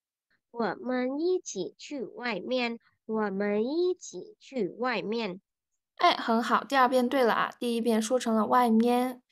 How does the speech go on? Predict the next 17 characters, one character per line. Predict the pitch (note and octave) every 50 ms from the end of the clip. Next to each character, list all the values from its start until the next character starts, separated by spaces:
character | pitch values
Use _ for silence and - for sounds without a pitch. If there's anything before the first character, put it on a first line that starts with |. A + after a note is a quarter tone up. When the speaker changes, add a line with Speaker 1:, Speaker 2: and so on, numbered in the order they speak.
| - - _ -
Speaker 2:
但 | - A#3 A#3
是 | A3+ A3
是 | A3 A3 - -
外 | - C#4+ D4 C4 B3
面 | B3 D4+ E4 D#4+ A#3+ - -
啊。 | - - - - _ _ _ _ _ _ _ _ _ _ _ _ _ _ _ _ _ _ _ _ _ _ _ _ _ _ _ _ _ _ -
我 | A3 G#3+ F#3+ -
们， | - G#3+ B3 A#3+ A3+ A3+
Speaker 1:
我 | A3+
们。 | A3 G#3+ A3+ A#3 B3 - _ _ _ _ _ _ _ _ _ _ _ _ _ _ _ _ _ _ _ _ _ -
Speaker 2:
啊， | C4+ B3+ - G#3+
你 | A3+ G#3+
来。 | G#3+ G#3 G3+ A3 - G#3+ _ _ _ _ _ _ _ _ _ _ _ _ _ _ _ _ _ _
Speaker 1:
我 | B3+ A#3+
们 | A3 G3+ _ - F#3+ F#3 F#3 F3+ G3 A3+ C4+
一 | D#4+ E4+ F4 F4
起 | - - - G3+ F3 E3+ -